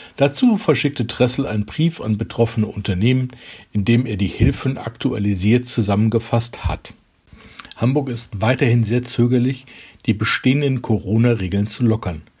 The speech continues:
Aber zumindest mal die Friseurinnen und Friseure dürfen jetzt wieder öffnen. Und die ersten von ihnen gingen nach Monaten im Lockdown auch gleich kurz nach Mitternacht heute an den Start.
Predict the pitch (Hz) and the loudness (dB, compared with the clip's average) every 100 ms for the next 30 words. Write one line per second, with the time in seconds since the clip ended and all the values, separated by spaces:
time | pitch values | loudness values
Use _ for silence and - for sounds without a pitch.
0 | _ - - - - 110 120 - 143 175 | _ -20 -20 -10 -4 -2 -2 0 2 2
1 | 185 - 143 139 131 123 - 101 101 123 | 0 -2 0 0 0 -2 0 0 2 2
2 | 120 147 160 110 - 101 92 117 127 117 | 2 0 -2 -4 -4 -4 0 2 2 2
3 | 113 113 98 104 107 - 120 110 127 92 | 0 0 -2 -2 -4 -4 0 0 0 -4
4 | - - - - _ - - - - _ | -10 -12 -12 -16 _ -20 -20 -20 -20 _
5 | - 120 123 110 143 - 175 - 127 - | -2 2 2 2 0 2 -2 -2 -4 0
6 | 120 127 110 110 107 90 80 92 117 156 | 0 2 0 2 2 0 -4 0 2 2
7 | 151 117 98 107 127 - 123 127 104 - | 0 -2 2 2 0 0 0 0 -6 -6
8 | - 104 - - 143 - - 113 85 104 | -2 -2 -4 0 -2 0 0 0 2 0
9 | 117 117 117 113 - - 98 95 110 113 | 2 2 2 -2 -12 -8 -4 -2 -2 0
10 | 120 120 - - - | 0 0 -2 -4 -6